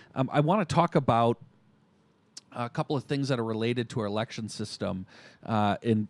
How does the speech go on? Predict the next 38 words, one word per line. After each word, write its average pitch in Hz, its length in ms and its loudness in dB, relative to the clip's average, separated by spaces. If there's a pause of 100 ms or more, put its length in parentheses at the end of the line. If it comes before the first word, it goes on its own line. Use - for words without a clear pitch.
bring 127 420 2
up, 104 280 0
actually, 92 420 -2
again, 90 420 0
it's, - 380 -8
uh, 90 180 -2
the 95 100 -6
purge. 95 680 -4 (160)
Uh, 92 200 -6
the - 80 -8
purge, 87 680 -4
we've 87 160 -8
talked - 260 -8
about 90 220 -8
the 92 60 -12
voter 90 280 -4
purge, 90 720 -2 (440)
uh, 110 120 2
that 110 220 0
is 120 160 2
currently 147 540 0
suspended, 123 800 0 (400)
uh, 104 180 -2
thanks, 104 460 -2
uh, 107 80 -6 (420)
in 123 120 2
large 120 360 4
part 127 240 0
to 135 80 2
our 107 200 2 (100)
election 113 440 0
commission 101 480 -4
and 92 200 -4 (420)
some, 107 360 -2
uh, 101 340 0
some 113 240 -4
leadership 123 560 4
there. 95 400 2